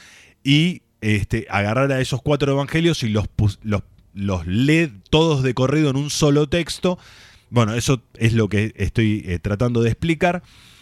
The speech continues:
Eh, en esos textos muy largos,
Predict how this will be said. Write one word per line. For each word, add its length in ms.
Eh, 400
en 180
esos 300
textos 340
muy 280
largos, 520